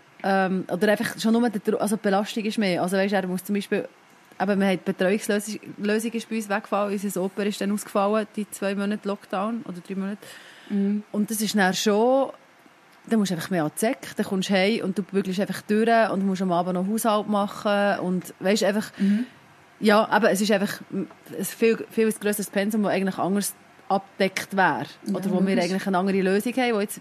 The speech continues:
Speaker 1: ja, genau, das ist ja sehr vielen so gegangen. Und eben, darum ist für mich, wie, für ich schon ein bisschen die Tatsache, dass wir das gut gemacht haben und dass es
Speaker 2: <laughs>
Speaker 1: jetzt, ja, dass wir Wege gefunden haben, weisst, finde ich auch, kann schon mal zurückschauen und, und darfst eigentlich auch mal sagen, wir haben es gut gemacht.
Speaker 2: Genau.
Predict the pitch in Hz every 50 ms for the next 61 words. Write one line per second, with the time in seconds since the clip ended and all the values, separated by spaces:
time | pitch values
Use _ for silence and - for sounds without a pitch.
0 | - - 180 160 160 175 175 - 180 175 170 165 151 170 - 185 180 - 185 175
1 | 190 180 185 - 190 185 185 190 190 190 180 - - 175 156 156 156 156 160 -
2 | - - - - - - - - - - - 185 196 - - 175 208 214 170 110
3 | - - - 214 226 233 226 - - - 220 208 214 214 226 226 226 220 - 185
4 | - - 220 202 214 202 - 233 220 220 - 233 226 - 226 220 208 - - 185
5 | 196 208 - - 202 208 - - - 196 - 214 190 196 190 - - - 208 196
6 | 190 - 202 190 185 208 - - - 214 175 165 185 202 - - 180 185 - 190
7 | 185 185 196 202 269 196 190 - - - - - - - - - - - - -
8 | - - - - 196 220 220 226 247 254 247 - - - - - - - - -
9 | - 180 - 214 196 220 202 190 185 185 196 233 240 254 - - - 240 240 247
10 | 247 247 240 208 208 220 240 247 247 - - 202 220 233 - - - 233 214 214
11 | 220 214 214 208 - 226 214 220 214 214 - 220 233 226 - 226 226 226 214 196
12 | 190 - - 190 - - 185 190 - - 208 202 - - 214 208 208 202 208 196
13 | 202 214 208 208 190 175 - - 190 196 - - 165 147 151 - - - 240 226
14 | 202 170 165 165